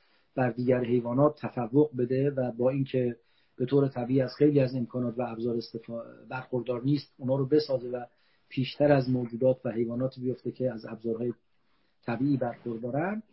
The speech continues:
همونطور که ابزارهای <clears throat> فیزیکال و خارجی ساخته،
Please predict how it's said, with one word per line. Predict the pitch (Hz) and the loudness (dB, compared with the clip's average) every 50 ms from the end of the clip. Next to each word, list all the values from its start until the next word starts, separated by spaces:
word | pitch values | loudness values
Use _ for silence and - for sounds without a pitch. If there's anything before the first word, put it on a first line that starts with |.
| - _ _ _ _ _ _ _ _ _ _ _ - - - - - - | -20 _ _ _ _ _ _ _ _ _ _ _ -20 -20 -20 -20 -18 0
همونطور | - 220 277 302 285 - 254 254 | 4 6 6 6 8 6 6 6
که | - 214 226 | 6 2 0
ابزارهای | 202 170 170 165 156 165 156 151 147 147 196 220 202 165 139 120 - - _ _ - - | 2 2 2 4 4 4 4 4 4 4 4 8 10 10 8 8 4 -2 _ _ -12 -6
<clears throat> | - 123 - - - - _ - | -4 -4 -4 -4 -10 -14 _ 0
فیزیکال | - 147 139 135 147 135 - - 175 175 165 143 127 | 2 2 6 6 4 4 4 2 4 6 6 4 4
و | 127 120 117 110 - - _ _ _ _ _ _ _ _ _ _ _ _ _ - - - - - | 2 -2 -2 -4 -10 -16 _ _ _ _ _ _ _ _ _ _ _ _ _ -20 -20 -20 -20 -18
خارجی | - - - 135 131 127 131 131 123 123 123 - - | -18 -10 -2 0 2 2 4 2 2 0 -6 -2 -2
ساخته، | 131 127 - - _ - 180 214 220 | -2 -2 -2 -4 _ -2 -2 -2 -4